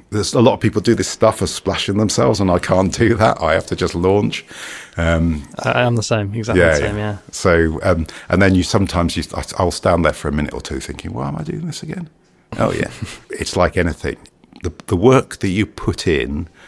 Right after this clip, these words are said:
Speaker 1: on the training paddock, it makes the thing that you're working for more enjoyable because you can savour it, because you're not wondering whether you can cope with the cold. You
Speaker 2: Mm.
Speaker 1: know you can cope with the cold,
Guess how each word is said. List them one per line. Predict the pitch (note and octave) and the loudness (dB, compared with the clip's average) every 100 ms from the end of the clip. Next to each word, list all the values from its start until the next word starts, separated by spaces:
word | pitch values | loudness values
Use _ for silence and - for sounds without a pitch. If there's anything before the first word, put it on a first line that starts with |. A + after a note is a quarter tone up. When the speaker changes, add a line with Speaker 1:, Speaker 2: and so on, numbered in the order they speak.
| - - | -20 -8
Speaker 1:
on | F2 F2 | 0 0
the | |
training | E2 - E2+ E2 D#2+ | 0 0 0 0 -2
paddock, | - - D2 A#1+ - - - _ _ - - - - - - _ _ - | -2 -2 -2 -2 -12 -14 -18 _ _ -20 -20 -20 -20 -20 -20 _ _ -2
it | A#2 | 2
makes | A#2 C3 - - _ _ _ | 2 0 -2 -12 _ _ _
the | F2+ | -6
thing | E2 A#2+ G#2+ | 0 2 2
that | F#2+ | 2
you're | F#2+ | 2
working | F#2+ G2+ - F2+ | 4 4 2 -6
for | - D2+ D2 | -4 -4 -2
more | F#2+ A#2 | 0 0
enjoyable | A2+ G#2+ A#2 G#2 - C#2 - _ - | 0 2 2 2 -2 -6 -8 _ -8
because | F#2 - - | -4 -2 -2
you | G2+ | -2
can | - G2+ | -4 -4
savour | - A2+ A2 E2 | 0 0 0 0
it, | C#2+ - | -4 -6
because | - F#2+ D#2 | -8 -6 -2
you're | F2+ | 0
not | F2+ F#2 G2 F2+ - - | 2 4 4 4 -2 -2
wondering | F#2 F2+ D2 C2+ C#2+ | 0 2 -2 -6 -4
whether | D2+ - | -4 -4
you | C#2+ D2+ | -4 -4
can | D2+ - D2 D2 | -6 -4 -4 -4
cope | C#2+ - - | -6 -10 -8
with | - | -10
the | - | -4
cold. | D2+ - - _ _ | -4 -4 -12 _ _
You | - E2+ | -2 2
Speaker 2:
Mm. | |
Speaker 1:
know | F#2 | 2
you | G2+ E2+ C2+ | 2 -2 -6
can | B1+ | -10
cope | - - | -10 -10
with | - | -12
the | - | -14
cold, | - C#2 - | -8 -8 -8